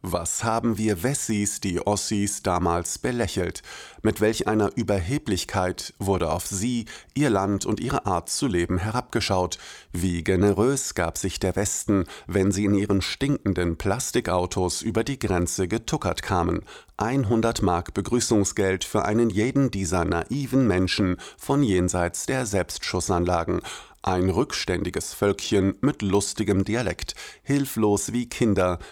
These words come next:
denen man alles erst beibringen muss. Vor allem die Freiheit, denn so etwas kannten sie nicht. Zeit ihres Lebens wurden sie kontrolliert, gegängelt und bestraft.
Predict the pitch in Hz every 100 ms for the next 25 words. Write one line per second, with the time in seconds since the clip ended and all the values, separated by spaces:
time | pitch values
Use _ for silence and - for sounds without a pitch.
0 | - 101 98 85 87 - 117 87 - -
1 | 110 - - 117 127 104 92 95 95 -
2 | - - - - - 90 - 101 90 87
3 | - - 120 120 - 139 113 85 80 -
4 | - 95 76 - - 87 85 131 95 90
5 | 92 85 - 95 - 98 113 135 - -
6 | - - - - 135 147 123 131 - 98
7 | 95 98 98 98 85 90 92 - 98 -
8 | 107 123 120 - - 135 101 95 90 90
9 | - 95 85 - - 95 87 - -